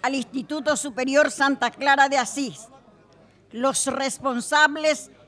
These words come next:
de dicha institución educativa de educación superior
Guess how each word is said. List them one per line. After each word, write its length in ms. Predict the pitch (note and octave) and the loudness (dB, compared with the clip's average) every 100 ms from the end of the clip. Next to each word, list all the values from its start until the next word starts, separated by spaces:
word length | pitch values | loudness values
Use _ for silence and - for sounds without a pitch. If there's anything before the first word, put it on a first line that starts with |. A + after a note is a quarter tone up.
| _ | _
de 240 | G#3+ C4+ B3+ | -2 0 0
dicha 420 | G#3+ E4+ - D#4+ | 0 -6 0 0
institución 800 | C4 - C4+ C4 - C4+ D4+ D4 - | 0 -4 -6 -6 -6 -2 0 0 -4
educativa 880 | C4 C4+ A#3+ - D4 D4 C#4+ C#4 - _ _ _ | -4 -4 -6 -4 -6 2 2 2 -4 _ _ _
de 200 | G#3 C4 | -2 0
educación 600 | B3+ C4 A#3+ - D4 D#4 | -2 -2 -4 -2 -2 -2
superior 800 | - C#4 - A#3+ C4 D4 E4 | -4 -10 -10 -2 2 2 0